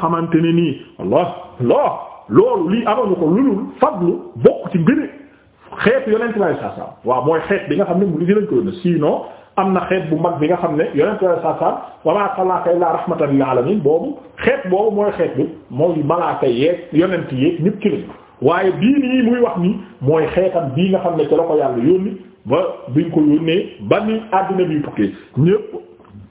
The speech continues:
ñi ko gëm rek ñooñu borom mooy ñi ko gëm, voilà, ummatul ijaaba. Mu ne ñooñu daal di nay faxas, daal di per baal, jéggal na an ummati, wëlli samaw xeet, alxata ak njuumte.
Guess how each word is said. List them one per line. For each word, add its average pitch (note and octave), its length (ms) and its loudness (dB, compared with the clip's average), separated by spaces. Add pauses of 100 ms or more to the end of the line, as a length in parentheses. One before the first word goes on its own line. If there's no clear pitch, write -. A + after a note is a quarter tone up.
(440)
ñi D#3+ 140 4
ko G#3+ 160 2
gëm A#3+ 180 0
rek C3 120 -2 (280)
ñooñu D3+ 340 2
borom E3 260 0
mooy D3+ 200 0
ñi D3+ 100 0
ko F3+ 120 4 (100)
gëm, F3+ 140 2 (280)
voilà, B2 360 -2
ummatul D3 460 0
ijaaba. D3+ 380 -2 (220)
Mu B2+ 140 2
ne E3+ 80 2
ñooñu D#3+ 320 0
daal D#3+ 220 0
di E3 100 0
nay E3+ 300 0 (440)
faxas, F#3 300 0 (260)
daal E3 240 0
di D#3+ 80 0 (120)
per D3+ 340 0
baal, F#3+ 220 -2 (320)
jéggal C4+ 400 4
na C4+ 80 -2 (340)
an B3+ 300 -2
ummati, F#3+ 500 0 (180)
wëlli C4+ 480 2
samaw E3 360 0
xeet, E3 160 0 (260)
alxata E3+ 480 -2
ak D3+ 160 -2
njuumte. C#3 320 -2